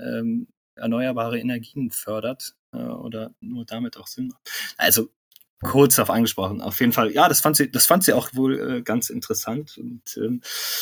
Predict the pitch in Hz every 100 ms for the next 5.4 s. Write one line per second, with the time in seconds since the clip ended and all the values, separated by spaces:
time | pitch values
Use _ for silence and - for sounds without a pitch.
0 | - - - _ - 131 127 143 131 160
1 | 175 - 156 160 147 156 151 143 - 147
2 | 131 147 147 131 127 151 131 120 117 123
3 | 123 147 123 123 117 135 139 151 - 139
4 | - 151 160 - 147 139 - - 120 139
5 | 135 131 127